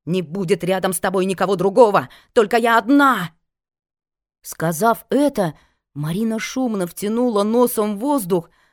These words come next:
в одно мгновение ее взгляд изменился, она отпустила лицо Кирилла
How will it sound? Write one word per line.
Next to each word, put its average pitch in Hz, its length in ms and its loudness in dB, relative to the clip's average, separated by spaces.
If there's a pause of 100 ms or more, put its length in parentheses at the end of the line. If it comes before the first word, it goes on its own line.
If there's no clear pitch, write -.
(140)
в 123 160 -8
одно 185 260 -2
мгновение 208 920 -2
ее 214 320 -2
взгляд 226 500 -2
изменился, 233 800 -2 (440)
она 180 280 -8
отпустила 220 800 -6
лицо 214 400 -4
Кирилла 220 640 -2